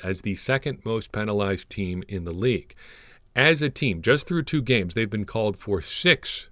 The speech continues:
defensive pass interference penalties. The league average is one point four seven through two games. Marshawn Lattimore,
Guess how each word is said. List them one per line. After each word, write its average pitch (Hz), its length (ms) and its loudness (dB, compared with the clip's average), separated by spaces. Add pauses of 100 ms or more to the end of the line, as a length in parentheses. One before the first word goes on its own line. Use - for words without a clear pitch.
(120)
defensive 107 420 -2
pass 101 340 -2
interference 90 480 -6
penalties. - 720 -6
The 98 60 -6
league 117 260 -2
average 107 380 0
is 90 120 -4
one 120 440 0
point 113 320 -4
four 110 240 -2
seven 82 420 -2 (720)
through 104 520 4 (180)
two 107 220 -2
games. 117 440 0
Marshawn 113 680 0 (100)
Lattimore, 101 760 0